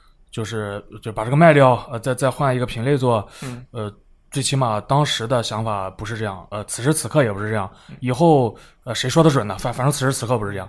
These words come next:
Speaker 1: 呃。
Speaker 2: 以后应该也不会是这样的。
Speaker 1: 呃，反正现在我们觉得以后肯定也不会是那样，啊，
Speaker 2: 嗯。
Speaker 1: 就是想把它细水长流，然后把它，呃，持续下去。对。
Speaker 2: 你们现在后面还有什么，啊，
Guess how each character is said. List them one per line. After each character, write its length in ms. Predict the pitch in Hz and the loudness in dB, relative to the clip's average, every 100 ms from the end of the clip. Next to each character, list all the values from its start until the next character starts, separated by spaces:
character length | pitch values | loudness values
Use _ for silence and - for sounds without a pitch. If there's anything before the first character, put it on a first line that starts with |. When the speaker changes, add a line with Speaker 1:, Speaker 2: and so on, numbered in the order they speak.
| - | -10
Speaker 1:
呃。 100 | 120 | -6
Speaker 2:
以 20 | |
后 140 | 123 143 | -2 0
应 100 | 139 | 0
该 80 | |
也 120 | 147 110 | 0 -2
不 120 | 117 | 0
会 120 | 147 | 0
是 80 | 127 | 0
这 80 | 117 | -2
样 120 | 113 | -2
的。 120 | 120 | -2
Speaker 1:
呃， 200 | 117 117 120 - - | -2 -4 -8 -14 -16
反 180 | - 120 | -8 -4
正 80 | 135 | 0
现 200 | 185 196 | 4 6
在 140 | 220 | 8
我 140 | 139 | 6
们 160 | 110 131 | 2 0
觉 140 | 135 | 2
得 140 | 127 120 | 0 0
以 100 | 104 | -2
后 320 | 139 123 101 - - - | -2 -2 -4 -10 -20 -14
肯 200 | - 117 | -8 -2
定 200 | 127 151 | 0 0
也 100 | 107 | 0
不 140 | 95 | -4
会 120 | 101 104 | -6 -6
是 380 | 107 98 95 | -8 -12 -12
那 160 | 98 98 | -12 -12
样， 100 | 92 _ | -12 _
啊， 160 | 107 95 | -12 -12
Speaker 2:
嗯。 60 | 113 | -10
Speaker 1:
就 100 | 120 | -8
是 180 | 113 - | -8 -10
想 200 | - 117 | -8 -4
把 120 | 120 | -4
它 180 | 104 110 110 - _ _ - | -4 -6 -8 -18 _ _ -6
细 180 | - | 2
水 140 | 175 139 | 4 4
长 220 | 120 131 | 2 -2
流， 280 | 117 120 165 - _ - | 0 -2 -4 -12 _ -8
然 140 | 113 | -4
后 100 | 120 | -2
把 100 | 120 | -2
它， 240 | 101 110 110 _ _ _ | -4 -6 -8 _ _ _
呃， 260 | - 104 101 - | -14 -12 -12 -10
持 220 | - 135 | -6 -4
续 140 | 156 | -2
下 180 | 147 123 | 0 -2
去。 160 | 104 - _ _ _ _ | -4 -10 _ _ _ _
对。 120 | 107 123 - _ _ _ _ - - | -18 -18 -20 _ _ _ _ -20 -16
Speaker 2:
你 80 | 123 | -14
们 100 | 127 | -10
现 100 | 156 | -8
在 80 | 151 | -6
后 160 | 170 | -4
面 160 | 143 127 | -4 -4
还 60 | |
有 120 | 135 113 | -4 -4
什 60 | |
么， 140 | 113 127 - | -6 -8 -8
啊， 200 | 113 | -10